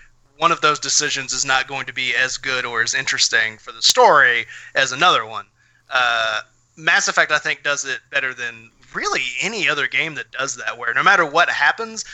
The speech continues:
the story is pretty good. Uh, so what happened with your, uh, you know,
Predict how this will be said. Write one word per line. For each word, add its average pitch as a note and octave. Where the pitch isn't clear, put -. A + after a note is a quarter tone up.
the E3
story A4
is D#3
pretty C#4
good. C3
Uh, A#2+
so F#3
what C4+
happened C4
with -
your, D#3+
uh, A#2+
you D3+
know, A#2